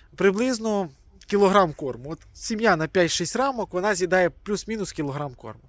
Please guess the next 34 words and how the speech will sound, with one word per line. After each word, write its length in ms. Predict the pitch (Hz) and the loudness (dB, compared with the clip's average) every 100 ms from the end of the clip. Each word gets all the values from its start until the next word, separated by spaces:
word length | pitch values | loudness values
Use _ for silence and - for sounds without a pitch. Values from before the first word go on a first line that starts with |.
| - - - | -20 -20 -14
Значить, 280 | 170 170 175 | -8 -6 2
я 100 | 247 | 2
десь 160 | 226 190 | 2 -2
був, 240 | 208 220 | -6 -4
знаходив 420 | 208 196 214 196 | -2 2 2 2
повну 300 | - 214 196 | 0 -4 -4
статистику, 720 | 185 226 240 277 - 240 220 190 - - - | -4 -4 -2 -4 -4 -8 -8 -10 -14 -18 -6
значить, 420 | 190 180 196 - | -4 -2 -2 0
е, 220 | 190 180 180 | 2 4 4
розход 540 | 208 - 254 240 - - | 2 2 0 0 -4 -10
корму 340 | - 214 196 185 | 0 0 0 -2
зимою. 380 | 180 180 156 | 0 0 0
І 40 | 147 | -2
приблизно, 440 | 226 269 349 226 | -4 0 0 0
якщо 200 | 208 - | -2 -2
дивитися, 500 | 196 214 214 175 - | 0 2 2 0 -2
якщо 200 | 175 190 | 0 0
взяти, 320 | 175 185 170 | 2 2 2
задатися 500 | 156 165 175 170 - | -2 2 2 0 -8
ціллю 320 | 151 - 175 151 | -6 -2 -2 -2
досліджувати, 640 | 165 - 311 220 208 180 | -4 -2 -2 0 -2 -2
поставити 560 | 165 165 190 170 156 175 | -4 0 2 4 2 0
ваги, 240 | 196 247 | 0 0
воно 180 | 202 185 | 0 -2
так 240 | 185 - | -4 -4
і 40 | 165 | -6
є. 140 | 113 - - - - - - - | -8 -12 -18 -16 -14 -14 -16 -4
Е, 460 | 143 156 151 156 151 - | 0 4 4 2 -2 -8
<clears throat> 200 | 175 151 107 - - _ - _ _ _ - - | -6 -6 -6 -12 -20 _ -20 _ _ _ -18 -4
значить, 280 | 180 175 202 | -4 0 0
як 160 | 269 | 0
воно 160 | 226 214 | 0 -2
відбувається? 760 | 185 180 180 143 127 - 123 127 | -2 2 4 4 2 -6 -14 -16
Е, 40 | - | -16